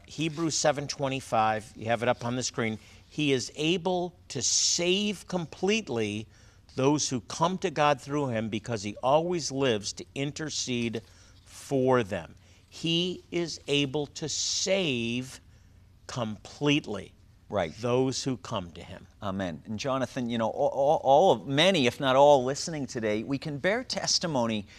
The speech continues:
Speaker 2: to having our sins forgiven, right? That salvation of being forgiven, coming from, going from a sinful nature in Adam to becoming a new creation in the Messiah. And yet, to be saved completely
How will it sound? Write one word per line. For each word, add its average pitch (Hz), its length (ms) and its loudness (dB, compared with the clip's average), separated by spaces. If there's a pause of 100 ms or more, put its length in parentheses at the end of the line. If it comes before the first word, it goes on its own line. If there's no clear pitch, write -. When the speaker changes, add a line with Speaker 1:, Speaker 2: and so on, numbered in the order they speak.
(200)
Speaker 2:
to 151 140 0
having 160 360 0
our 131 120 0
sins 143 560 2
forgiven, 95 520 -4
right? 127 240 2
That 131 160 2
salvation 143 760 4
of 139 120 -8
being 131 280 0
forgiven, 165 640 -2 (380)
coming 156 280 0
from, 135 300 2
going 139 220 4
from 127 180 2
a 110 60 2
sinful 185 540 2
nature 147 380 0
in 127 100 2
Adam 127 360 2
to - 80 -6
becoming 123 420 -4
a 110 60 -2
new 131 300 -2
creation 117 800 -4
in 110 260 -6
the 104 60 -6
Messiah. 101 640 -2 (420)
And 139 240 -2
yet, 147 340 0 (840)
to 160 80 -4
be 139 160 -2
saved 175 680 -2
completely 139 840 -8